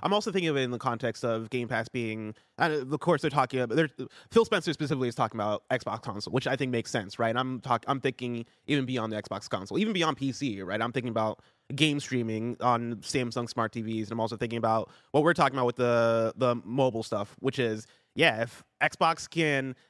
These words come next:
compete with Apple and Google in terms of, "Hey, we have our own, uh,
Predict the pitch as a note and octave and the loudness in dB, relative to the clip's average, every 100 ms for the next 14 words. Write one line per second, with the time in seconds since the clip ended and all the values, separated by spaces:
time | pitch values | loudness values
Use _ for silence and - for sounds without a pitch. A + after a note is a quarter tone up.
0 | _ _ _ _ _ _ _ - D#3+ C#3+ | _ _ _ _ _ _ _ -4 -2 0
1 | F3+ D#3 D#3 C#3 - B2+ C3 D3 C3+ B2 | -2 2 2 2 0 0 2 0 0 -2
2 | A#2+ D3 B2+ A#2 D3 C3 A#2+ A#2+ A#2 D#3 | 0 0 -2 -4 -2 -2 2 0 2 2
3 | B2+ B2+ D#3+ B2+ C3 B2 A#2+ A#2+ A#2+ A#2 | 0 -2 0 2 0 -2 -2 -2 -4 -6
4 | A#2 G2+ A2+ A2 A2 | -6 -2 0 0 -2